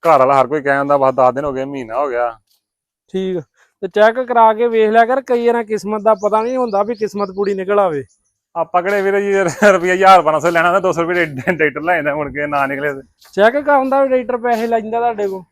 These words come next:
Speaker 1: ਦੋ ਸੌ ਆ ਲੈਣੇ ਆ ਕਿ ਅਗਲੇ ਜੇ ਤੇਲ ਫੂਕ ਕੇ ਆਉਣਾ?
Speaker 2: ਚਲੋ ਕੋਈ ਗੱਲ ਨਹੀਂ,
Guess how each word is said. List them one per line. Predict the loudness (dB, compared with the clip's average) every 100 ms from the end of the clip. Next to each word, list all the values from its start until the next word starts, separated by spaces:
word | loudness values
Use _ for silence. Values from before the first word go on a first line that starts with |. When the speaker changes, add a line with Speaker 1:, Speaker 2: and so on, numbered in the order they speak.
| _ _ -10
Speaker 1:
ਦੋ | -6
ਸੌ | -6 -8 -10
ਆ | -8
ਲੈਣੇ | -8 -8 -6
ਆ | -6
ਕਿ | -4
ਅਗਲੇ | -2 -2
ਜੇ | -4
ਤੇਲ | -6 -6
ਫੂਕ | -8 -8
ਕੇ | -6
ਆਉਣਾ? | -6 -8 -12 _ _ _ _
Speaker 2:
ਚਲੋ | -12 -10 -10 -14 _ _ -8
ਕੋਈ | -6 -2
ਗੱਲ | -4
ਨਹੀਂ, | -4